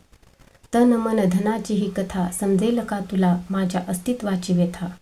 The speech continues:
फुल होण्याआधी कळीचे, मन कळण्याआधी मुलीचे, का ग उडवले चिथोडे माझ्या देहमनाच्या स्वप्नांचे?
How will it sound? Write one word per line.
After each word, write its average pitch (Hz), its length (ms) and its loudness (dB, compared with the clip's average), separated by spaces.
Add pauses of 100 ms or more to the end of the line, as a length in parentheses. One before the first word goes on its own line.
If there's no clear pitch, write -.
(420)
फुल 247 220 4
होण्याआधी 214 720 0
कळीचे, 202 580 -2
मन 208 220 0
कळण्याआधी 190 680 -2
मुलीचे, 185 540 0 (440)
का 233 280 0
ग - 20 2
उडवले 214 560 0
चिथोडे 190 480 0 (140)
माझ्या 190 360 0
देहमनाच्या 190 760 0
स्वप्नांचे? 180 760 -2